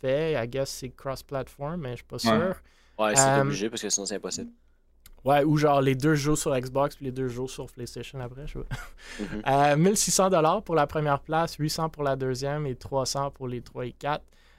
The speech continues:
Speaker 1: Euh, c'est un tournoi que je comprends est donc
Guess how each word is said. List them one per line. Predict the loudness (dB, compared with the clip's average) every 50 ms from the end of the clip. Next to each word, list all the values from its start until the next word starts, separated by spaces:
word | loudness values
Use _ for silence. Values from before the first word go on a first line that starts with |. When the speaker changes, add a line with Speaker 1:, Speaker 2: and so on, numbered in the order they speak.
| -14 _ -2
Speaker 1:
Euh, | 0 2 2 2 2 2 0 -2 -6 _ _ _ _ _ _ _ _ -6
c'est | -2 0 2 2
un | 2
tournoi | 2 0 -2 0 2 0 0
que | 0 0 -2
je | -2
comprends | -2 -2 -2 -2 -2 0 0 2
est | 2 2
donc | 2 2 0 0 0